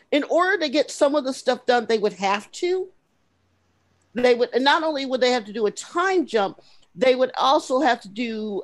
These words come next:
a, uh, a time forward in the present by about thirteen, fourteen months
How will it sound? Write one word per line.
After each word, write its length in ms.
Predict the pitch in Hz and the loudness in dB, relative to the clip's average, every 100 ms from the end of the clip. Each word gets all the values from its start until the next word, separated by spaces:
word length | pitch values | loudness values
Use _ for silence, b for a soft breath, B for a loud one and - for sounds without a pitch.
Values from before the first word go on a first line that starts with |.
| - | -2
a, 520 | 214 208 202 196 196 | 2 4 4 2 2
uh, 420 | 185 180 175 170 - b b - | 2 2 2 0 -4 b b -4
a 60 | 196 | -4
time 400 | - 302 262 214 | -2 0 2 0
forward 720 | - - 349 359 285 226 214 | -6 -4 4 6 6 2 0
in 140 | 208 208 | -2 -4
the 80 | - - - | -6 -14 2
present 640 | 330 302 - 180 - - _ _ _ 170 | 4 6 2 -6 -8 -20 _ _ _ -2
by 300 | 226 226 226 | 2 4 4
about 500 | 214 220 202 190 - _ _ _ _ _ - | 4 4 4 4 -4 _ _ _ _ _ -2
thirteen, 400 | 220 151 - 226 | -2 -2 -6 -6
fourteen 540 | - 196 - - 214 175 | -6 -6 -6 -6 -6 -2
months 540 | 202 359 - - - | -2 -4 -8 -18 -20